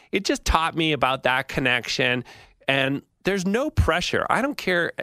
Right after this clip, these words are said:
It, even today, no mo-, there's no pressure I've had as a writer that's comparable to that relationship stuff that you have to do in sales. And you have to, like,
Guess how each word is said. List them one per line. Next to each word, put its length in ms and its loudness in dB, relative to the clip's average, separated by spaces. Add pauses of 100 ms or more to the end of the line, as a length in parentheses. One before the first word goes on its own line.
It, 240 -4
even 400 -4
today, 400 0
no 180 0
mo-, 180 -2
there's 320 -2
no 140 0
pressure 320 0
I've 160 0
had 380 0
as 180 0
a 60 2
writer 420 0 (300)
that's 200 -2
comparable 640 0
to 180 -2
that 280 0 (240)
relationship 920 0
stuff 260 -2
that 120 -2
you 100 0
have 140 2
to 80 -2
do 220 -2
in 100 -2
sales. 380 -2
And 160 -6
you 120 -2
have 220 0
to, 100 -2
like, 320 -2